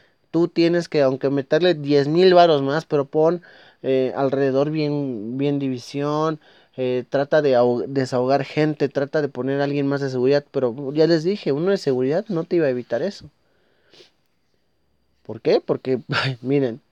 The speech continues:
seiscientos pesos al día lo que ganan esos chavos. En un evento así, a que me, es-, a que me aplasten, a que cinco güeyes se me pongan al pedo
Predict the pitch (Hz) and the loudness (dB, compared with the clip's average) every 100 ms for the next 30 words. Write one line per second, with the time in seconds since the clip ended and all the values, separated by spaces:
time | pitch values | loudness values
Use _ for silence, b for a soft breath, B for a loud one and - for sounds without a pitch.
0 | _ _ _ _ - 139 135 170 175 - | _ _ _ _ -2 -2 0 -4 -6 -6
1 | 170 156 143 127 135 131 127 - 127 131 | -4 -4 -6 -4 0 0 -2 -4 -4 -4
2 | 127 127 120 - 123 120 127 _ _ 135 | -6 -8 -10 -10 -10 -10 -14 _ _ -8
3 | 135 143 156 170 160 151 151 139 - 139 | -4 0 2 4 4 4 2 -2 0 0
4 | 180 _ _ _ _ _ _ _ _ _ | -2 _ _ _ _ _ _ _ _ _
5 | _ _ _ _ _ _ _ _ _ _ | _ _ _ _ _ _ _ _ _ _
6 | _ _ _ _ _ 143 147 151 147 131 | _ _ _ _ _ -10 -6 0 0 2
7 | 127 127 131 123 - 143 131 139 135 123 | 0 -2 -2 -4 -2 -2 0 0 -2 0
8 | 156 175 170 139 120 - 127 135 135 123 | 2 2 2 -2 -4 -8 -6 -2 -2 -2
9 | - _ - 175 175 165 170 151 139 131 | -10 _ -6 0 2 4 4 2 -4 -2
10 | 151 143 131 156 151 156 | -2 -2 -2 -2 -2 -2